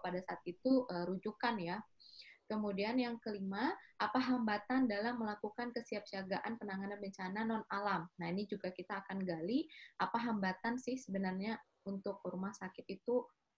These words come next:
eh, melakukan kesiapsiagaan penanganan bencana alam,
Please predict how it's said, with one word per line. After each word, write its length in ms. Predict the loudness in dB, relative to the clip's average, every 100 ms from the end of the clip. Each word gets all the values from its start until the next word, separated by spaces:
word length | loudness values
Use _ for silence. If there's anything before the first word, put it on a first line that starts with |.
| _ 0
eh, 260 | 2 2 2
melakukan 480 | 0 0 0 -2 -2
kesiapsiagaan 720 | -2 -2 -2 -2 -2 -2 -2
penanganan 320 | -2 -2 -4
bencana 400 | -6 -6 -8 -8
alam, 320 | -6 -6 -6